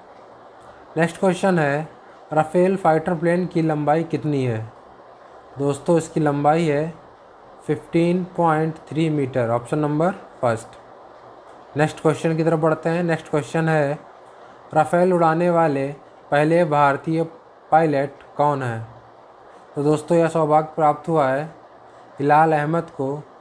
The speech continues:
जो कि कश्मीर से belong करते हैं। आप इस image में भी देख सकते हैं इनको। चलिए next question की तरफ बढ़ते हैं। Next question है, Rafael की पहली खेप भारत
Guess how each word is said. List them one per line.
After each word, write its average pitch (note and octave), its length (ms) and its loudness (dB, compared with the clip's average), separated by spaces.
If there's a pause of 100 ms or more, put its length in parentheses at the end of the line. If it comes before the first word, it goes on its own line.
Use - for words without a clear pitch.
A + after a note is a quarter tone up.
(280)
जो D3+ 160 2
कि D3+ 160 -4
कश्मीर D#3 460 -2
से D#3+ 140 -4
belong C#3+ 300 0
करते C#3+ 280 -2
हैं। C3+ 300 -2 (500)
आप C#3 220 2
इस D3 120 -6
image D3 280 0
में D#3 120 0
भी D#3 100 -2
देख C#3+ 180 0
सकते C#3 300 -8
हैं D3 80 -2
इनको। D#3 260 -2 (1400)
चलिए D#3 240 2
next D3+ 280 -2
question E3 320 0
की D#3+ 80 -2
तरफ E3 160 0
बढ़ते E3 280 -2
हैं। F#3 220 -4 (960)
Next D3+ 280 -4
question F3+ 400 2
है, C#3+ 260 -2 (400)
Rafael F3 440 2
की D#3 200 -4 (200)
पहली D#3+ 340 0
खेप D3 460 -2 (440)
भारत C#3+ 460 2